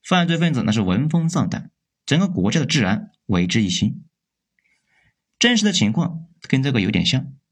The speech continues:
但是差别那也有点大。咱们呢，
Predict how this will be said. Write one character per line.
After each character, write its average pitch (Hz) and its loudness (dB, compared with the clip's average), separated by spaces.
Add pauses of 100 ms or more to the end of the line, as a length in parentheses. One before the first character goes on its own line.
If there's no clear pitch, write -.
(120)
但 113 2
是 101 0
差 139 0
别 - -4 (220)
那 123 2
也 110 2
有 90 0
点 87 -2
大。 - -4 (800)
咱 113 0
们 156 2
呢， 156 -2